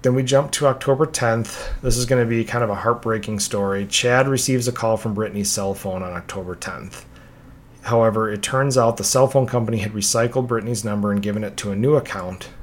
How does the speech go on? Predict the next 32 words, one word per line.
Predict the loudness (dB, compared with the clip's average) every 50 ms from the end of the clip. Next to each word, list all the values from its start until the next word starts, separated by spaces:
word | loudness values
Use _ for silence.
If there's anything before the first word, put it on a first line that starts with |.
| -12 -8
and | -6 -4 -4
that | -2 -4 -4 -2
person | 0 0 0 0 0 0 -2
was | -2 -2
returning | -4 -6 -4 -4 -4 -4 -4 -4
a | -6 -6
call | -6 -4 -4 -2 -2
made | -2 -2 -2 -4 -4 -4
by | -6 -6
Chad | -6 -6 -6 -6 -6 -6 -8 -8
to | -8
the | -10 -8
phone, | -8 -6 -6 -6 -6 -8 -10 -10 -12 -14 -16 -20 -20 -20 -20 -20 -20 -14 -12
because | -4 -2 -2 -2 0
Chad | 0 0 2 2 2
often | 0 0 -2 -2 -4 -6
called | -6 -4 -2 0 0 0 0
Brittany's | 0 -2 0 -2 -4 -4 -2
number | -2 -2 -2 -2 -2 -4
with | -4 -4 -8
the | -10
hope | -6 -4 -4 -4 -4
that | -6 -8 -6
she | -6 -6 -8
would | -8 -8
pick | -8 -8 -6
up | -6 -8 -6 -8
one | -8 -8 -8
day. | -8 -8 -8 -10 -10 -12 -14 -16 -20 -20 -20 -20 -20 -20 -20 -14
So | -4 4 6 6 6 6 4
this | 2 0 0 0 0
is, | 0 -2 -4